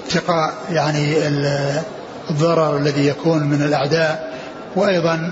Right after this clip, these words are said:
آه، تخفيف على الرأس من، آه، الحرارة إذا كانت ال-، في الأر-، الشمس يعني حارة، فإن وجود، آه، شيء يغطي الرأس يكون فيه تخفيف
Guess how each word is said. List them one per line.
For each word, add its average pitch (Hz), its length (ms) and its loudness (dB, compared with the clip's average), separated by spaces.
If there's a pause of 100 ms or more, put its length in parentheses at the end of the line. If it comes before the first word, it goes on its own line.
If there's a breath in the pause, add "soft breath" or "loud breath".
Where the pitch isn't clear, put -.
آه، 165 260 2
تخفيف 156 600 -2 (600)
على 160 400 2 (100)
الرأس 156 500 0 (580)
من، 156 220 0
آه، 147 580 0
الحرارة 160 560 2 (560)
إذا 143 80 -6
كانت 151 300 -2
ال-، 151 720 0
في 156 220 2
الأر-، 160 340 0
الشمس 156 540 0 (520)
يعني 151 180 0
حارة، 156 500 2
فإن 151 540 0 (440)
وجود، 165 480 2 (220)
آه، 156 220 2
شيء 160 340 0
يغطي 156 340 0
الرأس 151 460 0 (540)
يكون 156 280 0
فيه 147 320 0
تخفيف 160 500 -2